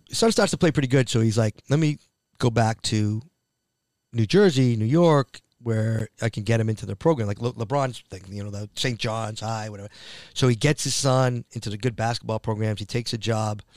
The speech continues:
at, uh, Reuters, which is in the World Trade Center. Okay? And his son's starting to get good in basketball,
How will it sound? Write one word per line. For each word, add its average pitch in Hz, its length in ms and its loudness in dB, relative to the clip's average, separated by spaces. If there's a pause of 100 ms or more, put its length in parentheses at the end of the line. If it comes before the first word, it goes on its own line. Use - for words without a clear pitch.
(560)
at, 104 460 -2 (180)
uh, 95 160 -8
Reuters, 117 640 -2 (520)
which 113 160 0
is 101 120 -4
in 107 60 -6
the 98 80 -6
World 101 200 -8
Trade 90 240 -16
Center. - 200 -18 (1600)
Okay? 104 200 -10 (1800)
And 104 560 0
his 101 100 -4
son's 139 200 -2
starting 151 240 -2
to - 80 -
get 113 100 -6 (280)
good 110 140 -2
in 104 80 -4
basketball, 104 680 -4